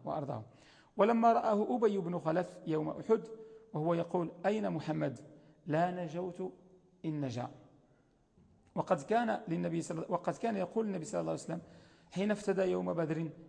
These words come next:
"عندي فرس أعلفها، أعلفها كل يوم فرقا من ذرة أقتلك عليها".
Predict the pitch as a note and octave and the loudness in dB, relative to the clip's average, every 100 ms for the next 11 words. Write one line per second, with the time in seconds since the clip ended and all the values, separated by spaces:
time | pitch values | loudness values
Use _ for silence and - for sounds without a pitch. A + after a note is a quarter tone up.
0 | - D#3 E3+ D#3 D#3+ D#3+ D#3 D3+ D#3 - | -4 0 0 0 -2 -2 -4 -6 -8 -6
1 | D3 D#3 F3 E3 - E3 C3 E3 G3 E3+ | -6 -4 -6 -6 -6 -6 -6 -4 -4 -2
2 | D3 D#3+ - - - - - A3+ A#3 A#3 | -2 -2 -4 -16 -20 -20 -2 0 4 6
3 | A3+ A3 F#3+ C3 - - - - F#3 F#3 | 6 6 2 -2 -8 -16 -8 -2 0 -2
4 | F3 E3 D#3+ D#3 D3 G#3 G3 - - - | -4 -4 -4 -2 4 4 4 -2 -14 -20
5 | - - - E3 - - - E3 D#3 - | -20 -20 -8 -6 -6 -8 -10 -8 -8 -8
6 | E3+ - B2 C#3+ C3+ G#2 | -10 -10 -6 -4 -2 -4